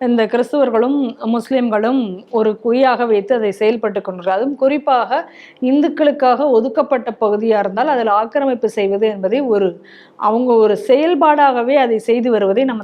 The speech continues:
தமிழகத்துல பார்த்து வருகிறோம். ஆனா இப்ப என்ன நடந்திருக்குன்னு பாருங்களேன். இப்போ இந்த மாதிரி பொது சொத்துக்களை ஒதுக்கிவிட்டு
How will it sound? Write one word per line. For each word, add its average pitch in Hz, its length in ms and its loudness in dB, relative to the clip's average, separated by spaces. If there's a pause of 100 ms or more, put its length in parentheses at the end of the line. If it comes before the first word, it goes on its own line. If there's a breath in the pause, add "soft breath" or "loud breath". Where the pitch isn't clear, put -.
தமிழகத்துல 208 500 -4
பார்த்து 190 320 -4
வருகிறோம். 175 400 -4 (420 loud breath)
ஆனா 339 200 0
இப்ப 294 360 0
என்ன 370 300 0
நடந்திருக்குன்னு 302 520 0
பாருங்களேன். 214 540 -2
இப்போ 233 340 -4
இந்த 240 140 0
மாதிரி 302 300 0
பொது 277 300 0
சொத்துக்களை 277 440 -2
ஒதுக்கிவிட்டு 254 680 -2